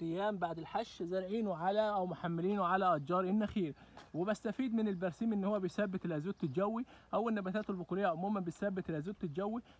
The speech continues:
فبيؤدي كده إن أنا بضيف النيتروجين بالنسبة للنبات بصورة غير مباشرة. بعد ذلك ممكن أستخدم التسميد الخضري دي طريقة تانية، إن أنا آخد النباتات الموجودة ما بين الن-، أو الحشائش الموجودة في الأرض، وأبدأ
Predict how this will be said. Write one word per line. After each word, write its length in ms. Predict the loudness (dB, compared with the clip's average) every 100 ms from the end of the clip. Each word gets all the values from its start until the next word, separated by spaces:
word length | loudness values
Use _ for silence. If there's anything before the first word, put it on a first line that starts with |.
| 0
فبيؤدي 800 | 2 4 2 0 -2 -4 -6
كده 180 | -4 -2
إن 80 | -2
أنا 140 | -2
بضيف 360 | -2 -4 -6 -4
النيتروجين 600 | -4 -2 -4 -4 -2 -2
بالنسبة 360 | -2 -4 -4 -4
للنبات 420 | -2 -2 0 0 -2 -20 -20 -8
بصورة 360 | -4 0 0
غير 260 | 2 0 0
مباشرة. 480 | 0 0 -2 -2 -4 -8 -12
بعد 320 | -2 0 0 -2
ذلك 440 | 0 2 2 0 -2
ممكن 380 | 0 0 0 0
أستخدم 540 | 0 -2 -2 0 0 -2
التسميد 600 | -2 -6 -6 -4 -2 -2
الخضري 380 | 0 0 0
دي 80 | -2
طريقة 240 | -2 -2 -2
تانية، 300 | -2 -2 -4 -10 -12 -4
إن 100 | -2
أنا 160 | 0
آخد 200 | 0 0
النباتات 540 | 0 0 -2 -2 -2 -4 -10 -20 -6
الموجودة 720 | -4 -2 -2 -2 -2 -2 -2 -6 -12 -6
ما 120 | -2
بين 280 | 0 2 2
الن-، 500 | 2 2 2 0 0
أو 160 | 0 0
الحشائش 500 | -2 -4 -4 -2 0
الموجودة 400 | 0 0 -2 -2
في 80 | 2
الأرض، 280 | 2 2
وأبدأ 400 | 2 0 4 2